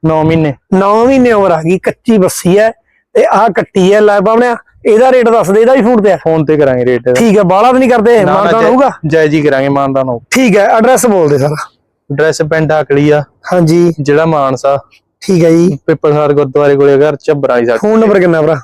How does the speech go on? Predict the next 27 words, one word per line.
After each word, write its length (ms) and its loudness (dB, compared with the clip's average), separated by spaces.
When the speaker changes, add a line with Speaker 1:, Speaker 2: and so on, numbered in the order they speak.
Speaker 1:
ਉਨਾਸੀ 320 -2
ਸੱਤ 180 -2
ਸੌ 140 -2
ਛੱਤੀ 280 -2
ਪੈਂਤੀ 340 -2
ਸੱਤ 160 -2
ਸੌ 120 -4
ਪੰਦਰਾਂ। 380 -2
Speaker 2:
ਇੱਕ 200 -4
ਵਾਰੀ 180 2
ਹੋਰ 200 0
ਬੋਲ 160 -2
ਦੇ। 160 -4
Speaker 1:
ਉਨਾਸੀ 360 -2
ਸੱਤ 160 -2
ਸੌ 140 -6
ਛੱਤੀ 300 -2
ਪੈਂਤੀ 360 -2
ਸੱਤ 140 -2
ਸੌ 120 -2
ਪੰਦਰਾਂ। 380 -4
Speaker 2:
ਠੀਕ 320 0
ਹੈ 120 2
ਬਾਈ, 220 0
ਲਓ 240 2
ਵੀ 100 2
ਸੱਜਣੋ, 380 0